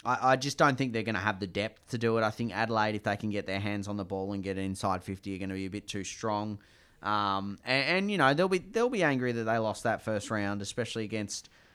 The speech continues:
um, a, another quality side. And, you know, it's a short season. Every loss in the A F L women's counts for so much because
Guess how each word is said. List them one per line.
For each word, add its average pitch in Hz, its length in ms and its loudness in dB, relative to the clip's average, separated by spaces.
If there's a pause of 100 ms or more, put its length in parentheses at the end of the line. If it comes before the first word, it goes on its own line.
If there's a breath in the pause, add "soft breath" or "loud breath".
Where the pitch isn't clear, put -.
(140 soft breath)
um, 107 280 2
a, 110 220 0
another 113 480 0
quality 113 480 -2
side. 107 480 2
And, 107 320 -4 (180)
you 156 100 0
know, 98 120 2
it's 120 180 0
a 156 40 4
short 165 340 6
season. 120 600 4 (320 loud breath)
Every 160 320 4
loss 117 380 2
in 117 180 -2
the 113 80 2
A 110 120 4
F 107 140 0
L 104 140 4
women's 101 420 0
counts 110 340 0
for - 100 -14
so 117 280 2
much 98 340 -2
because 98 460 -4